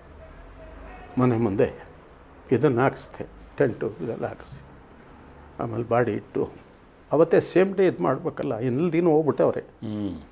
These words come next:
Speaker 1: ಪೊಲೀಸ್ ಆಫೀಸರು ಇಮಿಡಿಯೇಟಾಗಿ ಯಾವುದಿದು ಹೆಬ್ಬಾಳ
Speaker 2: ಹೆಬ್ಬಾಳ.
Speaker 1: ಬರಿಯಲ್ ಗ್ರೌಂಡು,
Speaker 2: ಹ್ಮ್, ಹ್ಮ್.
Speaker 1: ಅವ್ರಿಗೆ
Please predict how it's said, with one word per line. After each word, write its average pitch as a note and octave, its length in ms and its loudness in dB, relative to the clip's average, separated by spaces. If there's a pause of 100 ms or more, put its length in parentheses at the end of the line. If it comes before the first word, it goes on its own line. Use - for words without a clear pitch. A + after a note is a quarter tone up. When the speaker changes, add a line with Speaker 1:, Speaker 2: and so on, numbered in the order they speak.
(680)
Speaker 1:
ಪೊಲೀಸ್ C3+ 340 4
ಆಫೀಸರು C3 480 0
ಇಮಿಡಿಯೇಟಾಗಿ A#2+ 880 2 (1200)
ಯಾವುದಿದು A#2+ 640 4 (400)
ಹೆಬ್ಬಾಳ B2+ 380 6
Speaker 2:
ಹೆಬ್ಬಾಳ. G#2+ 540 2 (160)
Speaker 1:
ಬರಿಯಲ್ B2+ 280 6
ಗ್ರೌಂಡು, A2+ 360 0
Speaker 2:
ಹ್ಮ್, G2 360 -8
ಹ್ಮ್. E2 340 -14 (580)
Speaker 1:
ಅವ್ರಿಗೆ A#2 500 -2